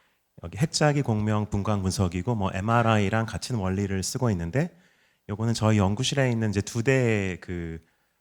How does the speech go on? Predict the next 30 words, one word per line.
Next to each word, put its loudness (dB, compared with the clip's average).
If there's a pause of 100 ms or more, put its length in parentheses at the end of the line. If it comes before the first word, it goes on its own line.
(120)
스펙트로미터를 -2
제 -2
키에 -2
맞춰서 -2
어느 0
정도 -4
그 -6
사이즈인지를 -4 (200)
확인을, -4 (480)
어, -10 (240)
어, -8
스케일로 -2
드린 -6
거고 -8
저희가 0
이런 0
연구를 0
하려다 0
보니까 -8
뭐 -6
스케-, -8
어, -10
스핀, -2 (360)
애톰, -4
일렉트론, -6
퀀텀 -2
이런 2
말들도 0
필요합니다. 0 (1200)
어, -10